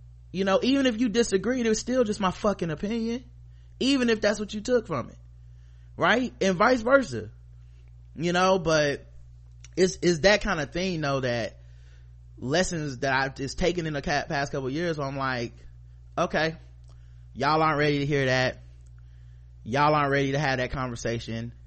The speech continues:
Y'all are gonna shut down. Let's try to have it a different way." You know, like, I,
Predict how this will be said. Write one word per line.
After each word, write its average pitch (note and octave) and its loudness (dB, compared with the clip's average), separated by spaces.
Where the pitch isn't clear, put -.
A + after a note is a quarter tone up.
Y'all B2+ 0
are B2+ 2
gonna A#2+ -4
shut A#2 -4
down. A2 -4
Let's A#2+ -6
try A#2+ 2
to A#2 0
have A2 -4
it G2+ -10
a G#2 -8
different G2 -12
way." G#2 -16
You A2+ -6
know, A2+ -4
like, D#3 0
I, F#3+ 6